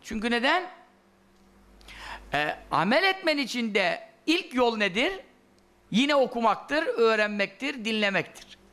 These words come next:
Bilmediğin vakit amel etmene hiç imkan yoktur. Bilirsen yine en azından amel etmen için bir kapı açılmıştır.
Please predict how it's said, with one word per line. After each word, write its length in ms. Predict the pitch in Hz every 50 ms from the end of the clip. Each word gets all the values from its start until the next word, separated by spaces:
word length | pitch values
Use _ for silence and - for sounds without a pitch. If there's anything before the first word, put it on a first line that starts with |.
| _ - - - - - - - - -
Bilmediğin 560 | 285 339 370 349 320 311 311 294 285 262 240
vakit 240 | 220 190 202 196 -
amel 280 | - 202 240 269 302 285
etmene 440 | 269 247 254 - 226 220 214 220 277
hiç 120 | 302 -
imkan 380 | 254 220 208 - 240 285 359 415 - - - - _ _ - _ - - - _ - - - - - -
yoktur. 500 | 220 269 302 294 294 - 196 156 135 131
Bilirsen 520 | 196 254 285 349 339 277 - 285 247 247 247
yine 200 | 254 311 311 311
en 140 | 302 302
azından 540 | 294 269 254 226 240 247 247 285 320 330 330 - -
amel 280 | - 262 269 294 294 277
etmen 320 | 262 254 - 262 233 226
için 300 | 220 180 180 220 220 208
bir 100 | 277 -
kapı 400 | - 247 220 233 - 311 359 370 - - - - - - - _ _ _ - - - - -
açılmıştır. 680 | 202 220 220 - 233 233 247 254 220 - - 180 131